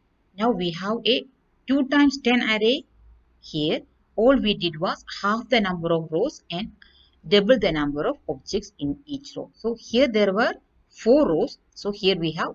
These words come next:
two rows. So we took the half of four. Half of four is two. And here we had five num-,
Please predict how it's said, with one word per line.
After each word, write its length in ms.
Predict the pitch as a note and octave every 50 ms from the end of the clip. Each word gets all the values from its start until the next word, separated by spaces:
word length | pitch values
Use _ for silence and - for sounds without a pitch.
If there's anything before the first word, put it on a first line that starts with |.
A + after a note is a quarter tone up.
| _ _ _
two 160 | - A#3 G#3
rows. 240 | D#3 D3+ C#3 C#3+ -
So 120 | A3 C4+
we 180 | C#4+ A3+ G#3+ G#3+
took 220 | G#3+ A#3 B3 A3+ G3+
the 140 | C4+ G4+ - _ _ _ _ -
half 220 | G#3+ G#3+ G#3+ G#3+ G#3
of 160 | A#3 D#4 F4 - -
four. 220 | - D#3 C3 B2 - _ _ _ _ _ _
Half 300 | - F3 E3+ E3+ E3+ -
of 160 | F#3 F3 E3+
four 240 | - - F#3+ G3 G#3
is 240 | D#4+ - - - - _ -
two. 140 | - C#3 B2 - _ _ _ _ _ _ _ _ _ _ _ _ _ _ _ _ _ _
And 320 | - C#4+ C4+ G#3+ - - - _ _ _ _ _ _ _ _ _ _ _ _
here 460 | _ _ - - - A#3 C4 D4+ F#4 - - _ _ _ _ _ _ _ _ _ _
we 160 | - G3 G3+
had 300 | G3+ G3+ A#3 C#4+ - - _ _ _ _ _ _ -
five 300 | - A3 A3 A#3 C4 F4 G4+ G4+ - _ _ _ _
num-, 360 | - D3 D3 D3 C#3+ C3+ C#3